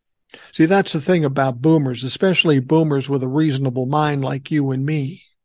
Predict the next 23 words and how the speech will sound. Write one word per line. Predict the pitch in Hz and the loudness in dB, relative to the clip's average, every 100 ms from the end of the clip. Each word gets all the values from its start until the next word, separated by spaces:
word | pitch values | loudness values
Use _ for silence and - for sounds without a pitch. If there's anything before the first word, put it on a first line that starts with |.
| _ _ _ _ _ _ _ _ _ - - | _ _ _ _ _ _ _ _ _ -16 2
We're | 170 175 | 6 6
all | 170 170 156 147 | 6 4 4 2
in | 139 135 | -2 -2
the | 135 | 0
later | 139 147 135 | 2 2 2
stages | 127 - 147 139 139 123 | -2 0 2 2 -2 -4
of | 131 123 | -2 -2
our | 127 127 | -4 -2
lives. | 139 156 131 190 - - - _ _ _ _ _ _ - - - - | 2 2 0 -6 -8 -8 -10 _ _ _ _ _ _ -20 -20 -20 0
The | 147 | 6
younger | 170 180 143 | 6 6 4
people | 151 143 185 | 2 2 2
want | 165 147 | 0 -2
to | |
push | 135 170 156 165 | -2 -2 0 -2
us | 139 | -2
aside, | 156 - 180 170 143 | -4 0 2 4 4
as | 139 127 | 2 2
young | 143 139 | 0 -2
people | 135 143 139 135 | -2 -4 -4 -4
tend | - 143 135 | -2 0 0
to | 131 | -2
do. | 131 135 147 190 | -2 2 2 2